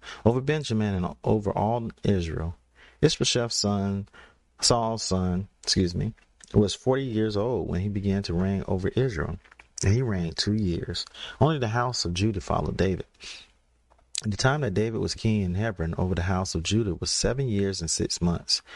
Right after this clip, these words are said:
Now Abner the son of Ner and the servants of Ishbosheth the son of Saul went out from Mahanaim to Gi-, Gibeon. And Joab the son of Zeruiah,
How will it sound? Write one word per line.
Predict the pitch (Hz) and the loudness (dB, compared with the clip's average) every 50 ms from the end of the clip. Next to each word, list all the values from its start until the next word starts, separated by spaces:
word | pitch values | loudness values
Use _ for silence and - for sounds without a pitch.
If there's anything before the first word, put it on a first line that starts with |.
| - - - - - - - - | -18 -18 -18 -20 -20 -20 0 0
Now | 127 - | 0 2
Abner | - - - 196 180 - 104 92 | 2 0 0 0 0 0 -2 -2
the | 87 82 | 0 -2
son | - - - 98 95 95 90 | -2 0 0 0 0 0 0
of | 87 87 | 0 0
Ner | 87 90 104 98 85 82 82 - | 0 0 0 0 -2 -2 -4 -2
and | - 87 85 | -2 -2 0
the | 85 | 0
servants | - - 98 98 90 98 90 - - | 0 0 0 0 0 0 -2 0 0
of | 85 80 - _ | -2 -2 -2 _
Ishbosheth | - 104 - - - - - - - 80 80 85 - - _ _ _ _ | 0 0 0 0 -2 -2 -2 0 0 0 0 -2 -6 -10 _ _ _ _
the | - 85 | 0 2
son | - - 104 101 90 | 2 2 0 0 0
of | 85 | -2
Saul | - - - 107 104 95 85 82 85 | -2 0 0 0 0 0 0 -2 -2
went | 87 101 110 113 | -2 0 0 0
out | 107 104 101 - - | 0 -2 -2 -4 -2
from | - 95 95 92 95 - - - - - - | 0 0 0 0 -2 -4 -10 -18 -18 -14 0
Mahanaim | - 95 95 117 127 135 127 104 90 92 92 90 95 90 | 2 2 4 4 0 0 0 -2 0 0 0 0 -2 0
to | - - 92 92 92 90 | 0 0 0 0 0 -4
Gi-, | - - 127 131 - - _ _ _ _ | -2 0 0 0 0 -4 _ _ _ _
Gibeon. | 113 123 139 123 101 87 85 - 87 87 - - _ _ _ _ _ _ _ _ _ _ _ - - - | 2 2 2 2 -2 -4 -2 -2 -4 -6 -6 -10 _ _ _ _ _ _ _ _ _ _ _ -20 -6 2
And | - 95 98 95 | 4 4 4 4
Joab | 95 113 135 151 147 127 123 - - | 2 0 0 0 0 -2 -2 -2 -2
the | 95 | -4
son | - - 113 113 107 | -2 -2 -2 0 0
of | 101 98 92 87 | 0 0 0 0
Zeruiah, | 87 104 98 95 92 92 101 120 139 139 120 95 85 85 87 90 87 101 | 2 2 2 2 0 0 0 0 0 0 0 0 0 -2 -2 -2 -4 -6